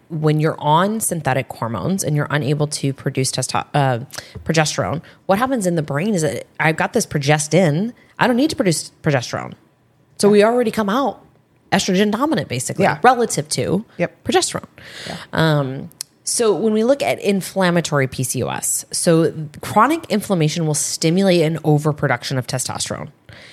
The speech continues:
Speaker 1: We also can see food sensitivities, gut issues, histamine issues, uh, autoimmune issues, or overactive immune trigger this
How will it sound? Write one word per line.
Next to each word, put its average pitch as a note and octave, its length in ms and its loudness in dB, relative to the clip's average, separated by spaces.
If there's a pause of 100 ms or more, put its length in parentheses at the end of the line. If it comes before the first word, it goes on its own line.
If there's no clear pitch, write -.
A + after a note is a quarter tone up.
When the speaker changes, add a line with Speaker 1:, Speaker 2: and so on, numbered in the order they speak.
(320)
Speaker 1:
We G3 140 6
also G3+ 340 4
can A3 200 0
see D3+ 440 0
food D#3 280 2
sensitivities, D#3+ 1080 0 (240)
gut - 240 4
issues, D3 800 2
histamine D#3 580 2
issues, C#3+ 840 2
uh, B2+ 280 -2
autoimmune C#3+ 500 2
issues, D#3 280 2
or D3+ 140 0
overactive D3 640 0
immune C#3 400 0
trigger D3 480 0
this - 380 -6